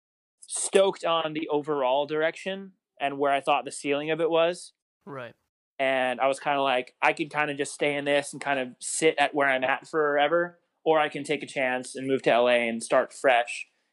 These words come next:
Speaker 1: and hopefully have a higher ceiling." And I took that risk, and so far, I feel like it's paying off.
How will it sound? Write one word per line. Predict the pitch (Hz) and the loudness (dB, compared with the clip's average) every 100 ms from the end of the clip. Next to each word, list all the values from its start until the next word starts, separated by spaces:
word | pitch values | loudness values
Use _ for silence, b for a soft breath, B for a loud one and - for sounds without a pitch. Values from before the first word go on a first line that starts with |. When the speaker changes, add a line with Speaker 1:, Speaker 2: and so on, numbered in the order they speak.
| - | -4
Speaker 1:
and | 135 131 | -2 2
hopefully | 135 127 135 | 0 2 2
have | 127 123 | 2 2
a | |
higher | 123 127 120 | 2 2 0
ceiling." | - 135 120 113 | -4 -4 -4 -6
And | 110 117 _ _ - | -12 -14 _ _ -4
I | 120 | 0
took | 139 | 2
that | 135 123 | 4 4
risk, | 143 131 - | 4 2 -6
and | 113 120 | -12 -10
so | - 139 | -2 -2
far, | - 151 139 131 _ _ _ _ - | 4 4 4 0 _ _ _ _ -8
I | 135 | -4
feel | 143 | -2
like | 131 120 - | -2 -2 -8
it's | - | -10
paying | - 131 120 | -4 -2 0
off. | 120 - | -2 -4